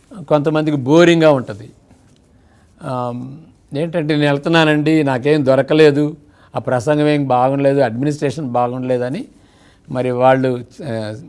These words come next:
చర్చికే వెళ్ళరు, ఏదో ఒక చర్చికి, నచ్చినటువంటి చర్చికి. చర్చి అంటే ఎక్కడైతే సత్యం చెప్పబడుతుందో, ఎక్కడైతే వాక్యం చెప్పబడుతుందో సరిగ్గా ఆ చర్చికి, ఎక్కడైతే ప్రేమ ఉంటుందో అక్కడ మరి ఆ చర్చికి వెళ్ళాలి.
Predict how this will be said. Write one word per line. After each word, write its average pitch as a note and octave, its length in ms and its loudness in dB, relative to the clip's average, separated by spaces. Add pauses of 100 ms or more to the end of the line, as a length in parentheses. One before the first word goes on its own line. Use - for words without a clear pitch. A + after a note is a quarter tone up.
(200)
చర్చికే D#3+ 420 4
వెళ్ళరు, A2 260 2
ఏదో D3 280 4
ఒక G#3+ 100 2
చర్చికి, F3+ 640 0 (520)
నచ్చినటువంటి D#3 720 -2
చర్చికి. - 520 -8 (160)
చర్చి D#3+ 240 -2
అంటే D#3 360 -4 (520)
ఎక్కడైతే D#3+ 460 4
సత్యం D3+ 360 0
చెప్పబడుతుందో, B2+ 760 0
ఎక్కడైతే D#3+ 400 2
వాక్యం C#3 520 2
చెప్పబడుతుందో B2+ 640 -2
సరిగ్గా A#2+ 640 -2
ఆ G#2 120 -8
చర్చికి, A#2+ 460 -8
ఎక్కడైతే C#3+ 440 0
ప్రేమ D#3 420 6
ఉంటుందో A#2+ 540 -2 (420)
అక్కడ - 260 -12 (1200)
మరి D3 300 2
ఆ D3+ 160 0
చర్చికి C3 360 -4
వెళ్ళాలి. A#2 400 -2